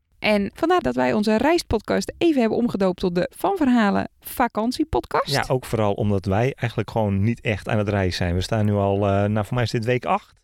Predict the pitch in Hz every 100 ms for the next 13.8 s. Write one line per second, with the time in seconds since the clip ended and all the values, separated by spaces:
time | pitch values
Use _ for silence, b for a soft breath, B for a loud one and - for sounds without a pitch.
0 | _ _ 226 247 302 294 - 294 185 -
1 | - - 117 120 160 175 170 147 127 127
2 | 151 147 147 131 139 196 226 214 - 143
3 | - - 147 160 139 139 123 135 185 -
4 | 180 180 185 185 _ 214 226 294 - _
5 | _ _ _ 113 110 101 - 208 254 -
6 | 220 113 - - 330 349 403 415 403 330
7 | 226 214 190 180 180 - - 190 262 330
8 | 311 - 311 - - 165 170 170 - 190
9 | 185 - 170 101 110 127 101 82 87 117
10 | 127 110 101 98 95 92 101 - _ 165
11 | 151 - - _ _ - 262 381 370 349
12 | 311 320 330 - 196 185 226 381 392 370
13 | 392 392 381 226 226 392 - 104